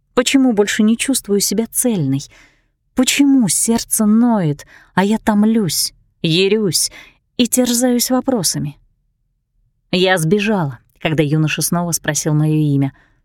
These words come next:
Он пытался последовать за мной, но в подлеске был слишком медлителен и неуклюж. Я пронеслась сквозь заросли и колючие кусты, следуя тайными тропками, известными лишь ланям и лисам, а потом пересекла реку на мелководье.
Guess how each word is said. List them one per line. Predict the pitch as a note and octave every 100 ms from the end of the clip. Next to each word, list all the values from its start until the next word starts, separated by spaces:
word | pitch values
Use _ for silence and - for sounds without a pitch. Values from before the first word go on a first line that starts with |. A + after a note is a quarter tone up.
| _ _
Он | F#3+ A3+
пытался | C#4 C4+ C4+ C4
последовать | C#4 C4+ C#4+ A3 C#3+ C3
за | E3
мной, | F#3 G#3 D3+ - -
но | F#3
в | -
подлеске | - E3 F3+ F#3+ - C3+
был | C#3
слишком | C#3 A3+ G#3+ F#3+
медлителен | F#3 E3+ G3+ A3 C#3+ C#3 C#3 -
и | E3+
неуклюж. | D#3 D3+ E3 F#3 F3+ - _ _ _ _ _ _ -
Я | G3+ C#4
пронеслась | C#4 C4 - C#4 B3+
сквозь | - B3+ A3+
заросли | G3+ A#3 A3+ - G3+ -
и | -
колючие | G3 G3 - F#3
кусты, | - F#3+ - - G3+ _
следуя | - D#3 D#3 D#3
тайными | D3+ D#3+ D3+ D3
тропками, | D3 F3+ F#3+ - E3+ - -
известными | F3+ E3 F3+ F3+ E3+
лишь | E3 D#3 D#3+
ланям | D#3+ F#3 F#3 F3+ -
и | F#3
лисам, | F3 F3 D#3+ D#3+ D3+ - - _ _ -
а | -
потом | A#3+ C#4
пересекла | C#4 B3+ - B3+
реку | A#3 G3+ - G3+ -
на | F#3
мелководье. | F3+ - F3+ D#3 C#3+ C#3+ D3